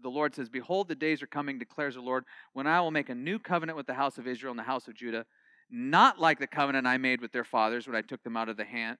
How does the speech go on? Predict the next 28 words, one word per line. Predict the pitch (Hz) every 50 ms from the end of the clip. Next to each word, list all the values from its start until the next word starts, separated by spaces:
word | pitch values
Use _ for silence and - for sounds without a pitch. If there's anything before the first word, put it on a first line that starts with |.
| _ -
uh, | 113 110 107 104 107 _ -
took | 151 131 -
them | 127 117
by | 110 113 117
the | 110 113
hand | 113 127 120 117 107
to | 113
lead | 113 117 127 120
them | 120 113 110
out | 110 110 107
of | 107 101
the | 113 110
land | 107 107 113 107 104 107
of | 98
Egypt. | 95 107 107 - 117 151 - _ _ _ _ _ _ _ _ _ _ _ _ _ _ _ _ _ _ _ _ _ -
My | 135 135 135
covenant | - - 165 160 151 151 147 147
which | 143 135 - -
they | - 131 123
broke, | 107 - 127 127 127 156 160 -
though | 143 135 127
I | 123 123 123
was | 123 113
their | 123 123 117
husband, | - 123 139 131 113 127 143 139 135
declares | 127 - - 143 131 131 113 123
the | 131
Lord. | 120 123 123 135 170 208